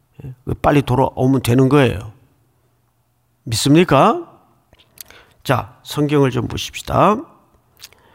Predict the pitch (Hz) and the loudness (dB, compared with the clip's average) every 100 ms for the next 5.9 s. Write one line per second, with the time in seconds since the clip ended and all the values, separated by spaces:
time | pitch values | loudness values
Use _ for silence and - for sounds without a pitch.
0 | _ _ _ _ _ _ _ _ _ _ | _ _ _ _ _ _ _ _ _ _
1 | - - 180 165 107 69 - 120 123 127 | -12 0 0 0 -4 -10 -12 -10 -10 -10
2 | - 127 131 120 113 - 131 147 156 131 | -2 2 2 2 0 0 4 4 4 2
3 | 120 117 110 113 110 - - - 117 - | 0 0 0 -2 -4 -6 -6 -6 -4 -4
4 | 104 - - - - 143 160 160 160 151 | -4 -8 -12 -16 -6 -2 0 2 0 -2
5 | 117 - 139 131 127 120 139 180 | -4 -2 -2 -2 -2 -2 -2 -4